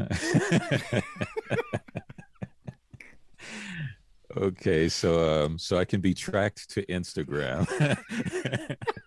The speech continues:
<laughs> Um, at G one Rhythm. That's the letter G, the number one, R H Y T H M, um, which is the same for me at Twitter.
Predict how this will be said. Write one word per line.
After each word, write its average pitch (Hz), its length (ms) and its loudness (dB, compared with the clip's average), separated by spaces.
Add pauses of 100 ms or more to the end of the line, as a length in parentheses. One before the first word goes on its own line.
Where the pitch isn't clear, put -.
(240)
<laughs> 202 340 -4 (300)
Um, 76 520 -4 (560)
at 98 300 0
G 98 240 -2
one 85 240 -2
Rhythm. 65 440 -8
That's 73 260 -6
the 76 80 -2
letter 80 260 0
G, 80 360 -2
the - 200 -10
number 71 260 -4
one, 73 360 -4
R 76 180 -2
H 71 340 -4
Y 71 240 0
T 73 220 -4
H 69 220 -4
M, 76 320 -4 (500)
um, 69 460 -8
which 80 200 -2
is - 140 -8
the 80 60 -4
same 80 560 -2
for 71 360 -2
me 76 380 -2
at 69 300 -6
Twitter. 78 600 0